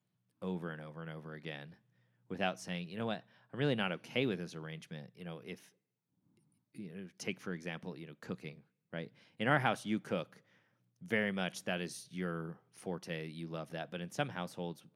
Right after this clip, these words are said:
some s-, wives, they don't wanna cook, right? So it, rather than being like, "Yeah, I'll just do it," and doing it terribly and being upset about it all the time, being willing to say, "This isn't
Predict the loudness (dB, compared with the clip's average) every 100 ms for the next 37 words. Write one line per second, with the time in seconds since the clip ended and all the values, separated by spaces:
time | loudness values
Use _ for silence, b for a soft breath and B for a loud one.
0 | -12 0 0 2 -2 -6 -18 -18 -18 -12
1 | -4 -2 0 2 4 4 2 0 0 4
2 | 4 4 2 4 4 0 _ b b b
3 | b b b 4 6 6 2 -4 -2 0
4 | 8 10 10 6 4 4 6 6 4 0
5 | 0 4 4 4 2 -2 4 6 6 4
6 | 0 -2 0 0 -2 -2 -2 0 -2 -4
7 | -6 -8 -6 -2 -2 -4 -2 4 6 6
8 | 2 -2 -4 -8 -6 -6 -8 -10 b b
9 | b -2 2 4 4 2 4 6 4 2
10 | B B -4 2 2 2